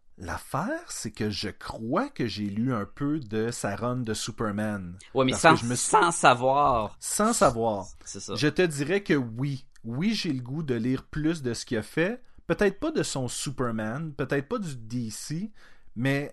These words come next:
Speaker 1: euh, je, comme je vois qu'il a fait beaucoup de Vertigo, puis de, euh, trucs indépendants, je crois que ça m'attirerait plus. Je vois qu'il a fait du Mad Men. Mad Men,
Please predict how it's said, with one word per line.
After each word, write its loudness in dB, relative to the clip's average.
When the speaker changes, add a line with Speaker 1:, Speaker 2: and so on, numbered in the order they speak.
Speaker 1:
euh, -2
je, -4
comme -2
je -2
vois 0
qu'il -2
a -8
fait 0
beaucoup -6
de 0
Vertigo, 0
puis -8
de, -2
euh, 0
trucs -2
indépendants, -2
je -6
crois -4
que -8
ça -2
m'attirerait -4
plus. -10
Je -14
vois -2
qu'il -4
a -4
fait -2
du -4
Mad 2
Men. -4
Mad -2
Men, -2